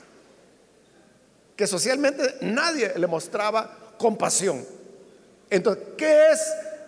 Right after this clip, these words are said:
eso que dice que Él quiere un pueblo elegido para que haga el bien? Es para que tengamos compasión. Que nosotros tengamos compasión de los mismos que Jesús tuvo compasión.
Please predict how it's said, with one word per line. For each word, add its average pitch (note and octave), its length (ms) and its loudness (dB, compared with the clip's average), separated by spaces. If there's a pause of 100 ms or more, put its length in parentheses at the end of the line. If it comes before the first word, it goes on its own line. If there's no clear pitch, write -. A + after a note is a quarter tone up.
(680)
eso B3+ 320 2
que A#3 160 4
dice B3 260 2
que - 480 -2
Él B3 220 2
quiere B3+ 320 4
un B3+ 280 0
pueblo F#4+ 460 4
elegido C#4+ 480 2
para A#3+ 220 2
que A#3 120 0
haga B3+ 220 2
el G#3+ 80 4
bien? - 960 -2
Es F#3+ 140 0
para A#3 180 2
que G#3+ 80 0
tengamos A3 460 -2
compasión. D#3+ 520 -4 (1400)
Que G3+ 100 0
nosotros A3 380 0
tengamos B3 420 2
compasión A#3+ 680 2 (420)
de A#3+ 160 0
los D4 100 4
mismos G4+ 400 2
que A3+ 140 0
Jesús A3+ 440 -2
tuvo D4+ 280 2
compasión. C4 680 2